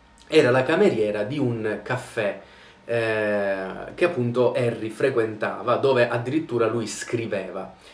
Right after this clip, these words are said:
Ehm, sembra andare tutto per il bene,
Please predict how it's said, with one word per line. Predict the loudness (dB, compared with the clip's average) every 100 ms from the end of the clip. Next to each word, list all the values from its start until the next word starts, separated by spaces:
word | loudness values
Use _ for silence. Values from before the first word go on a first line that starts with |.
| -20 -20 -20 -20 -20 -20 _ _ 2
Ehm, | 8 8 8 8 8 8 4 -2 0 0 -2 -8 -8 -8 -8 -16 -20 _ _ _ _ _ -20 -16 -10
sembra | 4 6 6
andare | 6 6 4
tutto | 0 0 0
per | 2
il | 0 0
bene, | 2 2 2 0 0 -2